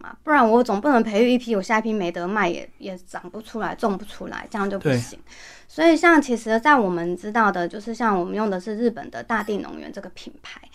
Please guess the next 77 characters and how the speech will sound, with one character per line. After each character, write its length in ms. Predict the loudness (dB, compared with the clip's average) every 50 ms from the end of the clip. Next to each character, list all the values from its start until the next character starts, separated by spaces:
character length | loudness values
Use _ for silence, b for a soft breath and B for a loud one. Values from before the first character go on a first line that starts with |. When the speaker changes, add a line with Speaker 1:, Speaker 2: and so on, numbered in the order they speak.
| b b b b b
Speaker 1:
他 120 | 0 4 6
们 160 | 6 6 4
是 140 | 2 -2 -2
在 180 | 0 0 0
跟 380 | 0 0 -2 0 0 0 0 0
农 180 | -2 -2 -2
民 240 | -2 -4 -4 -4 -6
做 240 | -2 0 0 0 0
直 200 | 0 -4 -10 -12
接 180 | -6 -4 -4 -2
大 240 | -2 -2 -2 -2
片 320 | -4 -4 -4 -4 -4 -4 -4
农 160 | -6 -8 -10
田 180 | -14 -14 -14 -14
的 120 | -14 -14
契 320 | -14 -14 -12 -10 -10 -12
作。 240 | -12 -10 -10 -8 -4 -2
Speaker 2:
嗯。 260 | 0 0 0 0 -2 B B B B B B B
Speaker 1:
就 100 | -10 -4
是 160 | 0 2 2
我 220 | 4 4 4 2 2
直 200 | 0 -8 -16 -8
接 160 | -4 -2 -2
收 340 | -2 -2 0 2 2 4 2
你， 200 | 0 -2 -6 -10 -16
哦， 100 | -16 -16
可 120 | -14 -14 -12
能 200 | -10 -10 -12 -12 -14 -18 -20 _ -20 _ _ _ 2
一 100 | 6 6
亩 240 | 6 6 6 2 0
地、 160 | -4 -6 -6 -4
两 200 | -6 -6 -6 -8
亩 220 | -8 -8 -10 -10
地。 160 | -12 -14 -14 -6
Speaker 2:
全 180 | 0 0 0 2
部 160 | 2 2 2
收 180 | 2 2 0
购 200 | 0 0 -2 -4
啊。 80 | -4 -2
Speaker 1:
全 120 | 0 2 4
部 140 | 6 4 4
收 160 | 4 2 0
购， 240 | 0 -2 -4 -4 -2
Speaker 2:
嗯。 80 | 0 2
Speaker 1:
然 20 |
后 120 | 4 4 6
年 280 | 6 4 4 2 0 -2
度 180 | -2 -2 -2
的 120 | -2 -4 -6
去 160 | -8 -10 -12
做 200 | -8 -6 -6 -6
这 120 | -6 -6
样 100 | -8 -8
的 80 | -10 -12
量 240 | -12 -8 -8 -8 -8 -10 -16
产， 240 | -20 -20 -20 -20 -20 b b b b b
所 120 | b 0 0
以 60 | 2
相 240 | 4 4 4 4 4
对 160 | 4 4 2
它 180 | 2 -2 -4
的 240 | -2 0 0 0 0 -2
质 320 | -4 -8 -12 -10 -8 -2
量 280 | 0 0 0 0 -2 -4 -2
都 160 | -2 0 0
会 100 | 0 -2
相 500 | -4 -6 -12 -20 -18 -16 -14 -10 -8 -6
对 120 | -4 -4
稳 180 | -4 -4 -6 -10
定 160 | -14 -8 -4
非 80 | -2 -2
常 20 |
的 140 | -2 -2 0
多。 80 | 0 0
Speaker 2:
稳 60 | 0
定， 80 | 0
对。 240 | 0 -2 -2 -2 -4